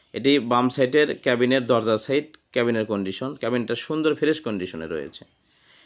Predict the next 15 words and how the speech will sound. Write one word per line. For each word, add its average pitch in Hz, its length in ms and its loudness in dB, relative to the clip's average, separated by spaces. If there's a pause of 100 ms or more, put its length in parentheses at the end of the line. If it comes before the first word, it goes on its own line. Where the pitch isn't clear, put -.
এটি - 140 -4
পেছনের 139 380 4
চাকা, 139 520 0 (1300)
এটি 107 200 -2
ডান 127 220 2
পাশের 131 260 0
পেছনের 123 380 2
চাকা 123 400 -2 (760)
এবং 151 260 4
চ্যাসিসটাও 170 520 2
কিন্তু 160 240 2
খুবই 147 300 2
সুন্দর 151 360 0
ফ্রেশ 123 360 0
রয়েছে। 90 340 -2